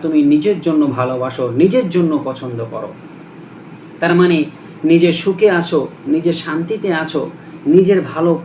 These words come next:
মানে পোশাক পরিচ্ছন্ন সব কিছু রয়েছে, অথচ তোমার বাড়ির পাশে তোমার প্রতিবেশী না খেয়ে দিন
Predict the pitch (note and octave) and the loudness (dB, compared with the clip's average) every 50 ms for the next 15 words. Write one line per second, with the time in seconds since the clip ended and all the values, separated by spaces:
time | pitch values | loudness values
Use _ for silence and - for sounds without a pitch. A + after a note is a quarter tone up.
0 | - - - - - D#3+ E3 D#3 D3+ C#3+ C#3+ - G3 F#3+ - G#3 A3+ - - - | -12 -18 -20 -16 -8 -4 -2 -2 -2 -2 -2 -4 -4 -4 -4 -6 -8 -8 -6 -2
1 | G3+ G#3 G3 - - - G#3 G3 F3+ D#3+ D3+ - - C4 C4 C4 - A3+ G3 - | 0 0 0 0 -2 -6 -2 0 0 0 -2 -2 -4 -4 -4 -4 -4 -8 -6 -2
2 | F#3+ F3 E3 D#3 D3+ D3+ - D3 A#2+ A#2 - - - - - - - - D3+ D#3 | -2 0 2 2 0 0 -2 -4 -6 -6 -8 -16 -20 -20 -20 -20 -12 -6 -6 -4
3 | D#3 F#3+ F3 - E3+ E3 - E3 D#3 D#3 D3 C#3 B2+ A#2+ C#3 D#3+ G3+ A#3 A3+ - | -4 -4 -4 -2 -4 -2 -2 -2 -2 -2 -2 -2 -2 -2 0 0 0 0 -2 -2
4 | G3 E3+ - - D3 C3+ B2 - C#3 C3 C3 C3 B2 - - D#3+ E3+ B3+ C4+ C4+ | -4 -4 -4 -6 -8 -8 -8 -8 -8 -6 -6 -6 -8 -6 -6 -6 -4 -2 0 2
5 | B3+ - - F#3+ D3 A#2+ - - - - - - - - - C3+ C3+ D3+ F3+ G#3 | 2 2 2 -2 -4 -6 -8 -16 -20 -20 -20 -20 -16 -8 -6 -4 0 2 2 0
6 | G3+ - - F3+ F3 E3 D#3 C#3+ C3 C3 C3+ F3+ G#3 A3+ A#3 A#3+ A#3 | 0 -2 -2 0 0 2 2 0 -2 0 0 0 2 2 0 0 -2